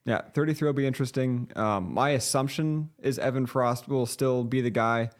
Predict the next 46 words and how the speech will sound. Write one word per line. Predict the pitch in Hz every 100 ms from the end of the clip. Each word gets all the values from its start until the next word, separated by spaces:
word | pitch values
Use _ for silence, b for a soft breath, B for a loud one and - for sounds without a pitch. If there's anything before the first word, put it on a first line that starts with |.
| b b b
You | 127 127
do | 135
have | 131 127 110
some | - 123
questions | 120 131 120 123
of, | 120 101 -
does | 120
Zach | 98 117 110 120
Redding | 117 117
move | 113 113 101
down? | 113 110 107 107
Does | 107 113 101
Garrett | - 123 120 107
Grice, | 202 110 113 113
the | 117
transfer | - 113 110 113
from | - 101
Virginia, | 101 95 110 113 113 110
does | 104 101
he | 110
win | 110 113
that | 110 95
spot? | - 101 104 - b b b b b -
Um, | 107 107 95 85 - -
when | 127 127
I | 143
watched | 143 127 127
the | 107
wrestle-offs, | 113 113 117 113 117 -
the | 107
ones | 107 110 104
that | 101
were | 104
in | 104
lead | 101 104 98
on | 95 98 92 - _
Saturday | - 101 101 101
before | 101 -
the | 110
season, | 123 107 101 101 98 B B B B _ _ _ _
I | - 143
thought | 143 127
Evan | 107 101 110
was | 104
significantly | 104 101 95 - -
better. | - - 110